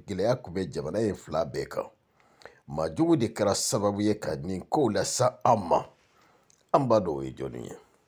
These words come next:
O ye Faransi n'a jɛɲɔgɔnw de ye. N'olu de ko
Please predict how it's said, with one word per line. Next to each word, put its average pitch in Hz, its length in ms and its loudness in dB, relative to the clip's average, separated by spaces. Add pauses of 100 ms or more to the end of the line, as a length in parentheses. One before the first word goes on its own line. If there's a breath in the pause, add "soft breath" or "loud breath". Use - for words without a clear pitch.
(640 soft breath)
O 82 100 0
ye 180 260 4
Faransi 156 440 -4
n'a 170 200 4
jɛɲɔgɔnw 78 600 -4
de 64 80 -10
ye. 57 260 -12 (1000)
N'olu 151 260 4
de 117 100 2
ko 107 200 -2